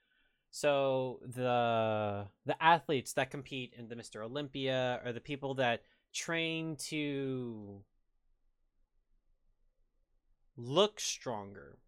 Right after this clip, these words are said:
I'm gonna come back to that and explain why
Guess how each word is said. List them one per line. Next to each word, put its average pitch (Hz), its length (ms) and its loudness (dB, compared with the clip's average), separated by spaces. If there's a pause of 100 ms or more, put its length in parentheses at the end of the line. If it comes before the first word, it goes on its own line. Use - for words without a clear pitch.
(1500)
I'm 120 100 -6
gonna 120 360 -2
come 131 160 -6
back 120 200 2
to 120 100 -6
that 113 180 -2
and 117 80 -6
explain 117 380 -8
why 107 420 -2